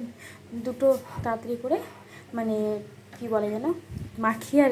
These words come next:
রুটি করে নিয়েছি। কারণ খুব এক্সাইটেড ছিলাম যে, উম, মানে কোনো তাবা ছাড়া বা কোনো কিছু ছাড়া এর উপরে নর্মাল, এর উপরেই রুটি দিয়ে রুটি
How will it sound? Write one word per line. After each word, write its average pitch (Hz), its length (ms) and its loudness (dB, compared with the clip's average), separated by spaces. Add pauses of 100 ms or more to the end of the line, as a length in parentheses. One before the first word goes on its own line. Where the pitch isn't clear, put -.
রুটি 233 260 0
করে 202 220 0
নিয়েছি। 202 300 -6 (500)
কারণ 208 180 -2 (120)
খুব 262 140 2 (120)
এক্সাইটেড 233 460 2 (100)
ছিলাম 220 200 0 (460)
যে, 214 120 8 (440)
উম, 220 220 0 (140)
মানে 214 160 0 (720)
কোনো 262 140 4 (140)
তাবা 240 280 6 (140)
ছাড়া 247 300 0
বা 240 80 0 (120)
কোনো 240 140 -6 (180)
কিছু 247 260 -10
ছাড়া 269 160 2 (160)
এর 277 120 2
উপরে 269 180 4 (120)
নর্মাল, 214 280 -2 (500)
এর 254 100 2 (120)
উপরেই 302 380 6
রুটি 247 200 -4 (100)
দিয়ে 285 140 4 (420)
রুটি 220 200 -4